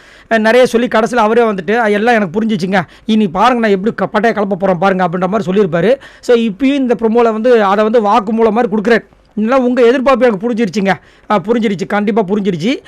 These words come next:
இப்ப மேடையும் ரெடி, வீடு ரெடி, கண்டஸ்டன்ட்டும் ரெடி. அப்புறம் என்ன, புதிய கோணத்துல, புதிய வியூகத்துல இந்த Bigg Boss-ஓட பிரம்மாண்டமான,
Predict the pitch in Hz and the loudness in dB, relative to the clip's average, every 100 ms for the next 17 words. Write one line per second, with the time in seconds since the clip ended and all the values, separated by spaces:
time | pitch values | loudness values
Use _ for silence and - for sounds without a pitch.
0 | - - 226 208 214 220 254 254 262 233 | -20 -10 -4 -2 0 0 2 2 4 2
1 | 247 269 240 247 247 226 254 240 233 226 | 2 0 0 2 4 2 2 0 2 2
2 | 240 240 233 247 - - - 208 202 320 | 2 4 2 0 -6 -20 -10 -8 -2 0
3 | 226 269 254 156 202 240 254 196 233 208 | 2 2 0 -2 -4 -2 0 0 0 0
4 | 240 165 208 240 254 185 233 226 196 208 | 0 -2 -4 0 0 0 -2 -2 0 0
5 | 269 214 185 185 165 226 214 190 214 180 | 0 -2 -2 -4 -2 -2 0 -2 -4 -4
6 | 185 208 220 208 202 208 226 202 | -6 -2 -2 -2 -2 -2 -2 -4